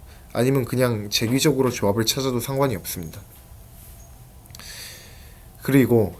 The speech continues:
이제 재규를 돌면서 내가 현재까지 선택한 알파벳이 무엇인지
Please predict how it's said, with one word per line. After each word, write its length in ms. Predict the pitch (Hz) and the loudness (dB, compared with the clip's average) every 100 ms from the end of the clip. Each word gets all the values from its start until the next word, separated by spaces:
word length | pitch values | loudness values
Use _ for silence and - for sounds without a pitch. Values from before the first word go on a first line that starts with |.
| - | -10
이제 260 | 131 101 - | 4 4 4
재규를 460 | - 113 107 131 131 | -2 0 4 4 4
돌면서 640 | 123 104 101 95 143 160 - | 2 0 0 2 2 2 -4
내가 220 | 113 113 113 | 0 2 4
현재까지 800 | 170 175 175 151 143 151 151 151 | 2 2 2 2 2 2 0 -2
선택한 480 | - 143 147 - | -4 -2 -2 0
알파벳이 480 | 120 98 - 110 104 101 | 0 0 0 0 0 0
무엇인지 680 | 104 104 95 90 98 85 | 2 2 0 -4 -4 -4